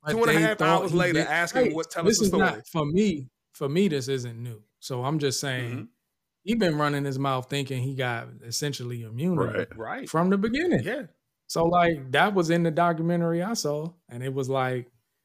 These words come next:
Speaker 1: I'm, I was in the car. So that my whole thing is he always
Speaker 2: He always
Speaker 1: been a part
Speaker 2: implicated
Speaker 1: of the
Speaker 2: himself.
Speaker 1: story.
Speaker 3: Right.
Speaker 1: Yeah.
Speaker 2: Yeah, but that's what I mean. I don't think, I don't think bringing Puff in was ever, it never felt like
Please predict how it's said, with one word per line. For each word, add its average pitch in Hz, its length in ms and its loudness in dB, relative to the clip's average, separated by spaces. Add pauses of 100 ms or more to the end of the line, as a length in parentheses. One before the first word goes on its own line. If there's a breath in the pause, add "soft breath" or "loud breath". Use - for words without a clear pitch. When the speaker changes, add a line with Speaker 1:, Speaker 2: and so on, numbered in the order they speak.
(800)
Speaker 1:
I'm, 170 200 0
I 180 160 4
was 220 160 4
in 170 120 6
the 208 80 6
car. 214 460 2
So 185 200 2
that 180 180 4
my 226 120 4
whole 262 200 4
thing 277 220 2
is 220 160 4
he 277 200 0
always 269 360 2
Speaker 2:
He 165 60 4
always 160 220 0
Speaker 1:
been 170 100 -4
a 214 40 -2
part 214 60 -8
Speaker 2:
implicated 160 320 -2
Speaker 1:
of 151 60 -2
the 147 60 -4
Speaker 2:
himself. 127 280 -6
Speaker 1:
story. 226 280 0 (120)
Speaker 3:
Right. 92 180 0 (180)
Speaker 1:
Yeah. 123 260 -4 (960 soft breath)
Speaker 2:
Yeah, 185 300 -2
but 123 140 -6
that's 196 160 0
what 175 100 -4
I 151 60 -4
mean. 165 160 -6
I 147 120 -2
don't 190 220 -2
think, 175 240 -6 (160)
I 151 100 -2
don't 190 240 -4
think 160 240 -8
bringing 139 340 -8
Puff 165 340 -6
in 131 360 -8
was 113 240 -10
ever, 120 540 -6 (420)
it 160 140 -4
never 190 320 -4
felt 165 320 -6
like 127 400 -10